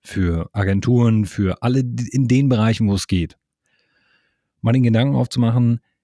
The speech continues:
wie produktiv können meine Mitarbeiter sein, wenn sie von zu Hause arbeiten, wenn sie die Freiheit haben, von zu Hause zu arbeiten und wie viel Flow bringen sie rein. Und auf was mache ich mit den Mitarbeitern, die nicht von zu Hause arbeiten können, die eben sagen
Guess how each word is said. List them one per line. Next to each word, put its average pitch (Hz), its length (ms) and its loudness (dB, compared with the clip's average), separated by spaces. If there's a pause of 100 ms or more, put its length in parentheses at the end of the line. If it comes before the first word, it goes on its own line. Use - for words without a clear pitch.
(360)
wie 127 200 -2
produktiv 143 600 -2
können 113 200 -2
meine 107 200 2
Mitarbeiter 107 520 0
sein, 101 340 0
wenn 131 140 2
sie 170 100 0
von 104 180 -2
zu 92 140 -4
Hause 92 260 -4
arbeiten, 101 380 -2 (500)
wenn 127 240 0
sie 175 120 2
die 113 120 0
Freiheit 92 360 -2
haben, 92 240 -2
von 95 120 -2
zu 90 120 -6
Hause 90 200 -4
zu - 140 -12
arbeiten 110 440 -4 (580)
und 120 320 -2
wie 151 120 -2
viel 151 200 -2
Flow 120 260 0
bringen 117 220 2
sie 113 100 0
rein. 85 300 -4 (600)
Und 147 440 2
auf 127 320 -4
was 120 440 -4
mache 123 160 2
ich 117 80 0
mit 110 140 0
den 117 120 2
Mitarbeitern, 107 480 0
die 98 100 -2
nicht 147 480 0
von 98 180 -2
zu 87 140 -4
Hause 90 260 -2
arbeiten 101 280 0
können, 113 160 0
die 110 120 -2
eben 104 120 0
sagen 98 300 0